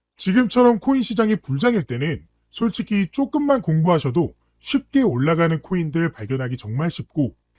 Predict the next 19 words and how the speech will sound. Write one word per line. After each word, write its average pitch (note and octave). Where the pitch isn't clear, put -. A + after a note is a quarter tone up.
이 D#3
코인이라는 G3+
게 C3
한 G#3+
번에 G3
막 C3+
십 -
퍼센트, F#3
이십 F3
퍼센트 G#3+
올라가는 D#3+
게 D3+
아니라 A2+
많게는 D3
백 -
퍼센트, C#3
이백 E3+
퍼센트까지도, E3
심지어는 G#3